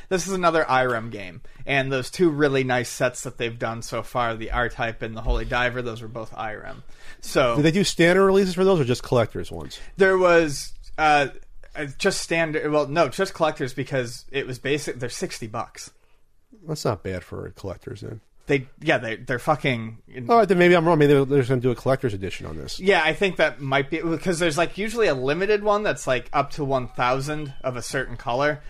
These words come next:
Speaker 1: but I don't, they don't charge anymore.
Speaker 2: I
Speaker 1: It's
Speaker 2: think
Speaker 1: just who gets what, and then the other release is the exact same. It just has a different color cartridge.
Speaker 2: I, I wonder what the market would be for just a non-collector's one. Maybe you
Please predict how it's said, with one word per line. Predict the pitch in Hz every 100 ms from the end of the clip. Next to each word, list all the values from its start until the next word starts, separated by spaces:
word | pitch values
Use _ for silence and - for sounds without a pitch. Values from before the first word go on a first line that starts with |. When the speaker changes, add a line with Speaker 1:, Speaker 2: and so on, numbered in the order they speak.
| - -
Speaker 1:
but | 131
I |
don't, | 127 131
they | 156
don't | 147
charge | - 143 139 131
anymore. | 123 120 117
Speaker 2:
I | -
Speaker 1:
It's |
Speaker 2:
think | 330 240
Speaker 1:
just | 151 -
who | 151
gets | 139 127 -
what, | 135 143
and | 147
then | 143 135
the | 131 127
other | 135 143 156 151 147 - - 160
release | 156 156 151 -
is | 135 127
the | 127
exact | 135 135 -
same. | - 135 123 113
It | 123 117
just | -
has | 127
a | 110
different | 117 113 110
color | 113 110
cartridge. | 110 107 170 180
Speaker 2:
I, |
I | 202
wonder | 220 247 214
what | 185 -
the | 170
market | 147 151 165 147 139
would | 135
be | 127 123
for | 135
just | 113 127 -
a | 120
non-collector's | 113 113 123 - 113 - - 107
one. | 107 110
Maybe | 107 110 113 -
you | 113